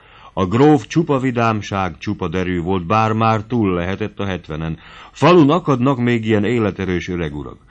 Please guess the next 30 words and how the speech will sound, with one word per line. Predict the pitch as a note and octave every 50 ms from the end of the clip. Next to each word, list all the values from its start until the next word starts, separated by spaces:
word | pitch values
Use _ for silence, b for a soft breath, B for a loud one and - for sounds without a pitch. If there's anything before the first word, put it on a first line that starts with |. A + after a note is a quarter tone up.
| B B B B
A | - F2+
feje | - - C#3 C3 A#2 G2 E2+
fehér | - C3+ D3 C3+ C3 C3 A#2+ A2+
volt, | G#2 A2 G#2+ F#2+ G2+
mint | G#2 F#2 -
a | D#2 D2
friss | - - A2+ C3+ B2 - -
hó, | - G#2+ A2 G#2+ G2+ G2+ G#2+ -
az | - E2+ E2+
arca | A2+ A#2 G#2+ G2+ - - E2+ D2+
piros, | - A#2+ B2 A2 G#2+ G2 F#2 -
mint | F#2 F2+ E2 D#2+ -
a | B1+
rózsa, | C2+ F2 G2 G2+ G2 F2+ F#2+ F2 B B B B B
s | - -
a | D#2+
beszéde | C#2 D2 A#2+ B2+ A2+ - G#2+ G2+ F#2+ E2+ E2+ E2
csintalan, | - - - C#3 D#3 D3 B2+ G2+ A#2 A2+ G#2+ G2+ F#2 D#2+
hegykélkedő, | D2+ F#2+ A#2 A2+ - - - G#2+ G#2 G2 F2 - G2+ G2 F2+ F2+ D#2+ D2
nagyzoló, | D#2+ G2+ A2 G#2 F2+ F#2 G2+ G2 F#2+ F#2+ F#2 F2+
mint | F#2 F2+ E2 F2
valami | F#2+ F#2+ F#2 F2+ F2+ E2+ E2 - _ _ _ _ _
kvietált | - B2 C#3+ C3+ A#2 - - G#2+ G#2+ G#2 G2 -
huszárőrmesteré | G2+ G#2 - - G2+ G2 F#2+ G2 G2 F#2+ F#2 F#2 F2 - - - E2 D#2+ E2+ E2 D#2 -
olyan | F2 G2 G#2 G#2 G#2
helyen, | G#2 G#2 G#2 G#2 G#2+ G#2+ G#2 G#2 B B B B B B B
ahol | - F#2 G2 G2 G2+ G2 F#2+ - -
elvetheti | - G#2 B2 C3 B2+ A2 A2 G#2 G#2 - - E2+ D#2+ - D#2+ D#2 -
a | - C#2+
súlykot. | D2 - - C#2+ C2+ A#1 - - A#1+ -